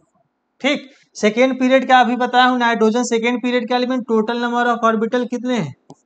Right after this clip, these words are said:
चार, बॉन्ड कितना बनाया, एक, चार हैं, एक बॉन्ड बनाया, चार हैं, एक बॉन्ड, तो एक और तीन बच गए।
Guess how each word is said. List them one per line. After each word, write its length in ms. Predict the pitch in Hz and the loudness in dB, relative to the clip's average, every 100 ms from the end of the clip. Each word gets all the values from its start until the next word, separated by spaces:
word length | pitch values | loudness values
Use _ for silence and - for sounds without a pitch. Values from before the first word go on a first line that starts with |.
| - - _ _ _ | -20 -20 _ _ _
चार, 480 | - 226 226 135 123 - _ _ _ - _ _ _ _ _ _ _ | 0 4 4 2 -6 -18 _ _ _ -20 _ _ _ _ _ _ _
बॉन्ड 300 | 156 214 269 | 2 2 2
कितना 220 | 262 254 254 | 0 2 2
बनाया, 360 | 226 185 143 123 _ _ _ - | 2 2 -2 -6 _ _ _ 0
एक, 400 | 240 240 - 135 - _ _ | 6 6 4 -2 -16 _ _
चार 340 | - 208 226 233 | 4 8 8 6
हैं, 200 | 233 247 | 0 0
एक 240 | 226 240 | 0 0
बॉन्ड 280 | 214 220 226 | 2 2 2
बनाया, 300 | 185 151 135 123 _ _ _ _ _ _ - - _ _ _ _ _ _ _ _ _ - - _ _ _ - _ _ - | 0 0 -2 -6 _ _ _ _ _ _ -20 -20 _ _ _ _ _ _ _ _ _ -20 -20 _ _ _ -20 _ _ -2
चार 320 | 196 214 233 | 2 2 0
हैं, 220 | 214 254 | -2 -4
एक 300 | 262 254 220 | -2 -2 2
बॉन्ड, 240 | 214 214 | 2 2
तो 100 | 185 214 | 0 -2
एक 300 | 214 254 - _ _ _ _ _ _ _ _ _ - | 0 0 -2 _ _ _ _ _ _ _ _ _ -10
और 160 | 180 - | -6 -2
तीन 180 | 240 | 0
बच 220 | 226 254 240 | 2 2 0
गए। 240 | 233 226 | -2 -4